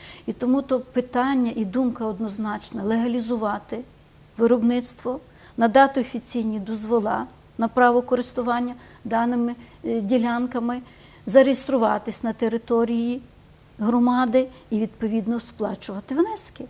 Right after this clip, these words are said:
податок, збагачувати місцевий бюджет. Отака думка, як можна швидше не відкладати, тому що це питання може мати дуже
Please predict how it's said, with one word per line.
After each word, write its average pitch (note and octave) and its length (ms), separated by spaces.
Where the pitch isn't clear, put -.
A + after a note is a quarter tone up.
податок, C4+ 480
збагачувати A3+ 800
місцевий G#3+ 480
бюджет. G#4+ 360
Отака C4 320
думка, B3 360
як A3 180
можна C4+ 260
швидше A#3+ 460
не G#3+ 120
відкладати, A3 640
тому A3+ 300
що - 220
це - 140
питання A#3 500
може G#3 300
мати B3+ 440
дуже A3+ 400